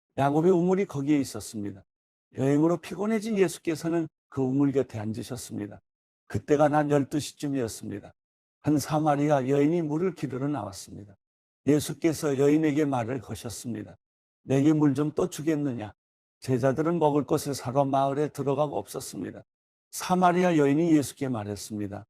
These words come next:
"당신은 유대 사람이고 저는 사마리아 여자인데 어떻게 제게 물을 달라고 하십니까?" 당시 유대 사람들은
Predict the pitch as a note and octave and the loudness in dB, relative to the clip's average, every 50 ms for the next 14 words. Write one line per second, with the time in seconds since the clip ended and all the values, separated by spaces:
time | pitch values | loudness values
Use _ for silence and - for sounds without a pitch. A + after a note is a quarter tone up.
0 | _ _ _ _ _ _ _ - A2+ C3 C3 A#2 - C3+ C3+ C3+ C3 C3 C3+ C#3+ | _ _ _ _ _ _ _ -6 0 2 2 2 2 2 2 4 4 4 4 4
1 | C#3 D#3+ D3 - C#3+ C#3+ D3 D3 D3+ D#3 D3 D#3+ D#3 - - C#3 D3+ E3 D#3+ - | 4 2 2 2 -2 -2 -2 0 0 0 0 0 -2 -2 -4 -2 -2 -2 -2 -4
2 | - - C#3 C#3 C#3+ C3+ C3 C3+ B2 A#2 G#2+ G2 A2+ A#2 A2 A#2+ A2+ A2 G#2 G#2 | -6 -10 -10 -8 -6 -6 -4 -4 -4 -4 -4 -4 -6 -4 -2 -2 -2 -2 -4 -4
3 | G2+ G2 G2+ G#2 G#2+ _ _ _ _ - C3 - - F3+ F3 - A3 A3+ - - | -4 -4 -6 -8 -10 _ _ _ _ -2 -2 0 0 -4 0 2 0 2 2 0
4 | G#3 G3+ A3+ A3 G#3+ G#3 G#3 G#3 A3 G#3+ G#3+ F3 F#3+ F#3+ G3 F#3 F3+ G3+ F#3+ F3 | 0 2 2 2 2 2 2 2 0 0 0 0 2 4 2 2 2 0 -2 -2
5 | - - - A2+ G#2+ G2+ - - G#2+ G#2 - _ _ _ _ _ _ _ _ _ | -4 -6 -8 -8 -8 -10 -12 -12 -14 -14 -14 _ _ _ _ _ _ _ _ _
6 | - A#2 B2 A#2 G2+ - C3 B2 C3 C#3 C#3 C#3 D3+ C#3 - C#3+ C#3 D3 D3 D3 | -4 0 0 0 2 2 2 2 4 4 4 4 2 2 2 0 0 2 0 0
7 | C#3+ D#3 D#3 E3+ E3+ | 0 0 0 0 -2